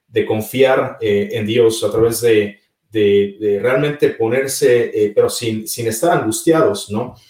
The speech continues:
Ponerse a investigar, eh, eh, y tratar las cosas que, que vamos, eh, pues, eh,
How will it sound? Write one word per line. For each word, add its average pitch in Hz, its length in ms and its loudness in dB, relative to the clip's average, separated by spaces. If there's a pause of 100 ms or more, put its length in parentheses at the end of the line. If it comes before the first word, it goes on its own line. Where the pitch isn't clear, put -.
(140)
Ponerse 156 300 0
a 170 40 -2
investigar, 120 680 0
eh, 104 440 0
eh, 95 340 -10
y - 100 -12
tratar 117 640 -2
las 107 160 -6
cosas - 440 -2
que, 101 380 -4 (300)
que 110 100 0
vamos, 123 520 -2
eh, 101 220 2
pues, - 440 -6
eh, 92 340 -10